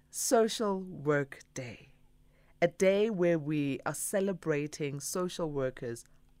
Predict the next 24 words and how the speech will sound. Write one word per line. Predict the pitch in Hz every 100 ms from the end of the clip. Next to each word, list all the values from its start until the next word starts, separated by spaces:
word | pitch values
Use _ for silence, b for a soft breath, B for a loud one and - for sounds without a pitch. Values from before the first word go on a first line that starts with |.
| -
and | 202 214
the | 180
profession, | - 135 131 120 - 101 - b b
the | - -
individuals, | 214 185 151 117 - 110 110 - b -
the | 165
work, | 147 143 175 160 - 135 151
uh, | 139 -
done | - 139 131 107 - b b
in | 156
our | 139
societies | 139 139 156 139 135 127 120
by | - 135 131
these | 139 123 - b -
awesome | 190 190 190 165
people | - 147 135 127 127 -
that | 160 -
are | 233
sometimes | - 311 294 - - - b b b 151 -
underlooked | - 247 294 277 349 - - - b b -
or | 170
overlooked | - 330 320 151 113 - -
by | 139 131 131
society, | - - 135 123 117 107 107